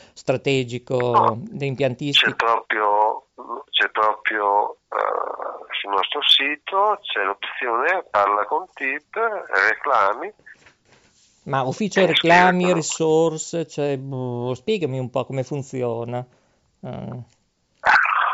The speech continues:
Speaker 2: Allora, lei va sul nostro sito, ok? Nella pagina principale c'è scritto, tra le varie opzioni che ci sono, c'è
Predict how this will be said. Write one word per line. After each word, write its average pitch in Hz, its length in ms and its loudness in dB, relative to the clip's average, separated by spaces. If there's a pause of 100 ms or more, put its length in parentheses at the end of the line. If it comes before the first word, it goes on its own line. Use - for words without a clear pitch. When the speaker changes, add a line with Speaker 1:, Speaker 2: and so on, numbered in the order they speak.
(400)
Speaker 2:
Allora, 87 220 0 (320)
lei 123 180 -2
va 104 140 4
sul - 220 2
nostro 151 340 0
sito, - 800 -2 (1080)
ok? 113 420 -2 (680)
Nella 107 220 0
pagina 123 400 0
principale 101 920 0
c'è 98 160 -10
scritto, - 760 -4 (380)
tra 90 200 0
le 92 80 2
varie 98 280 4
opzioni 98 960 -6
che - 80 -20
ci 92 140 -10
sono, 101 600 -2
c'è 85 260 -4